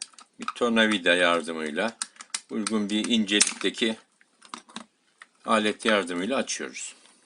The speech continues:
Evet, motorun yandığını görüyorsunuz arkadaşlar. Kararmalar var. Karartıları gördük. Motor bu. İki yüz yirmi voltla çalışan, iki yüz, iki yüz yirmi D C voltla çalışan arkadaşlar bir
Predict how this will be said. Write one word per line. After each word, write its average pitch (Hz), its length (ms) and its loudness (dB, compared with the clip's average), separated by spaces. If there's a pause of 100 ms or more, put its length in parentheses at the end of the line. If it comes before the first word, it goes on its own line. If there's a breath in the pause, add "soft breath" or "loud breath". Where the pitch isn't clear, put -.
(720 loud breath)
Evet, - 200 -4
motorun 139 360 2
yandığını 127 440 6
görüyorsunuz 117 600 2
arkadaşlar. 85 540 -2
Kararmalar 98 880 2
var. 107 280 0 (1300 loud breath)
Karartıları 98 600 -2
gördük. 95 640 -2 (540 loud breath)
Motor 147 400 6
bu. 139 200 6
İki 131 300 -2
yüz 127 220 0
yirmi 127 340 8
voltla 113 380 6
çalışan, 104 580 2 (360 soft breath)
iki - 140 -6
yüz, 113 360 -2
iki - 360 -6
yüz 117 100 -2
yirmi 123 300 2
D 123 140 6
C 123 180 2
voltla 98 300 0
çalışan 92 420 -4
arkadaşlar 101 560 -6
bir 147 140 -2